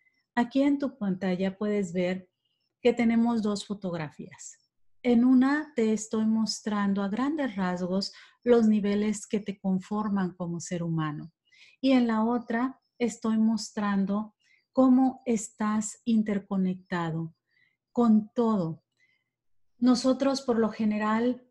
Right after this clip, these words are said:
tomamos en cuenta solo lo que percibimos con nuestros sentidos físicos,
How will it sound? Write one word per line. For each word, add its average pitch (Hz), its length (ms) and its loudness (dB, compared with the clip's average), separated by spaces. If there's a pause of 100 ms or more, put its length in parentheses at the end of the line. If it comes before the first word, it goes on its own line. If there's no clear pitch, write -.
(240)
tomamos 220 520 2
en 202 160 0
cuenta 208 480 -2
solo 220 320 -2
lo 214 160 0
que 202 120 -4
percibimos 208 1160 -2
con 214 200 0
nuestros 196 480 -2
sentidos 208 840 -4
físicos, 185 840 -6